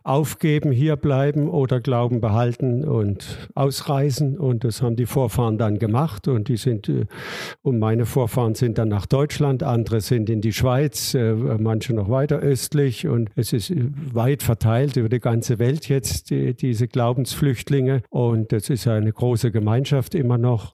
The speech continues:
und da kommt der Name eben auch her, ja. Einmal im Jahr, immer am ersten Septemberwochenende ist da ein großer Gottesdienst in Südfrankreich, da sind dann zwischen zwanzig, dreißigtausend Menschen, alle,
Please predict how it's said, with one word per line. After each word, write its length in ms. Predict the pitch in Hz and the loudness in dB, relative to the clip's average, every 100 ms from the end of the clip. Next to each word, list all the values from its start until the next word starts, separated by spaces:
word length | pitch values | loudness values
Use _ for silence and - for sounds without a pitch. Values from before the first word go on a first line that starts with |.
| _ | _
und 180 | 123 113 | -2 0
da 100 | 101 | 0
kommt 260 | - 107 110 | 0 0 0
der 60 | |
Name 380 | 104 95 95 113 | 0 0 0 0
eben 200 | 101 101 | 0 -2
auch 300 | 101 98 - | -2 -2 0
her, 180 | 104 78 | 0 0
ja. 340 | 85 87 - - | 0 0 -4 -4
Einmal 420 | 117 110 110 113 | 0 2 2 0
im 120 | 107 | 0
Jahr, 320 | 107 104 127 | 0 0 0
immer 180 | 117 113 | 0 0
am 160 | 104 110 | 0 -2
ersten 440 | 139 120 - 117 | 0 0 -2 -4
Septemberwochenende 1160 | - 113 117 117 120 117 120 127 135 127 131 120 | -2 0 0 2 0 0 0 0 0 0 0 -2
ist 220 | 98 - | -2 -2
da 60 | |
ein 100 | 113 | 0
großer 400 | 107 123 113 120 | -2 -2 0 -2
Gottesdienst 720 | - 123 139 113 135 127 120 123 | 0 0 0 -2 -2 -2 -2 -6
in 80 | |
Südfrankreich, 800 | - 131 - 120 117 - 120 107 | -2 -2 -2 -2 -2 0 0 0
da 140 | - 107 | -2 -2
sind 220 | 120 107 | -2 -2
dann 120 | 110 | -4
zwischen 320 | - 117 117 | -2 -2 -2
zwanzig, 500 | 110 - 110 - 113 | -4 -2 -2 -2 -4
dreißigtausend 880 | 135 123 117 135 - 120 117 117 113 | -2 -2 -2 -2 -2 -2 -2 -2 -2
Menschen, 380 | 113 101 107 135 | 0 -2 -2 -2
alle, 240 | 120 127 | -2 -2